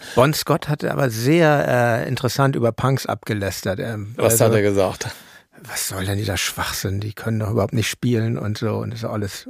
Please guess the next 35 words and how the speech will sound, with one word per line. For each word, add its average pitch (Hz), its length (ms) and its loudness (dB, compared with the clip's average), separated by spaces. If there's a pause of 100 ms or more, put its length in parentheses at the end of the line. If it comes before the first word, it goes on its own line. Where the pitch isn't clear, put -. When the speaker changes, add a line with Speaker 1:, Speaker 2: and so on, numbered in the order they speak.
(120)
Speaker 1:
Unfug." 131 520 0
Also 123 220 2
ich 139 80 -2
glaub, 156 200 6
Speaker 2:
Ja, - 40 6
Speaker 1:
er 151 60 8
Speaker 2:
dann - 80 -2
Speaker 1:
fühlte 170 280 6
sich 139 140 2
so 151 100 2
ein 139 80 4
bisschen, 139 460 4
äh, 120 360 2 (420)
er 131 100 -4
merkte, 127 320 0
dass 117 160 -2
er 113 60 -2
vielleicht 117 400 0
an, 110 500 0
äh, 104 300 -6
dem 104 200 -6
Thron 131 380 2
von 101 380 -2
Bands 101 340 -2
wie 113 100 -4
der 104 140 -2
seinen 107 440 -4 (360)
gesägt 104 540 -4
wurde. 90 320 -4 (320)
Speaker 2:
Äh, 139 100 4 (280)
kann 127 200 2
sein. 113 380 6
Ich - 100 -4
Speaker 1:
Ja. - 80 0
Speaker 2:
glaub, 127 260 6